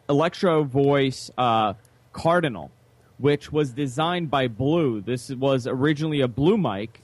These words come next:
and they used it under the E V brand because Electro Voice bought Blue. But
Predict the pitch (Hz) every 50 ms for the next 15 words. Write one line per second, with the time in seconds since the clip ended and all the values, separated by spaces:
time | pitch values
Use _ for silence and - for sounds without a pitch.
0 | _ _ 127 131 127 127 123 123 117 127 123 123 120 123 139 143 131 120 135 127
1 | 127 127 123 123 110 120 117 117 104 117 117 95 - 151 165 156 143 135 123 123
2 | - 120 104 117 123 120 117 131 120 101 113 117 101 - - 120 113 110 113 -
3 | 160 185 196 180 147 127 117 135 139 127 -